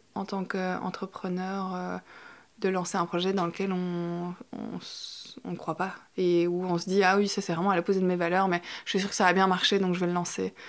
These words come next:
Euh, le quotidien est quand même pas évident tous les jours et donc, à mon avis, ça va, enfin, c'est, c'est, c'est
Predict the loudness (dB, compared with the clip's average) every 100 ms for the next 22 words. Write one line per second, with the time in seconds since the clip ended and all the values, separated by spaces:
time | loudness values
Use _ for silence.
0 | -16 -16 -18 -20 -10 -4 -2 0 0 0
1 | -4 -6 -4 -2 0 0 2 4 6 6
2 | 4 4 2 2 2 2 2 2 0 0
3 | 2 2 2 0 0 0 2 2 2 2
4 | 0 -2 -2 -2 -4 -6 -12 -12 -14 -20
5 | -20 -20 -20 -20 -12 -8 -4 -4 -4 -4
6 | -4 -2 0 2 2 2 -2 -4 -2 -2
7 | -2 -2 -2 -4 -10 -6 -2 -2 -2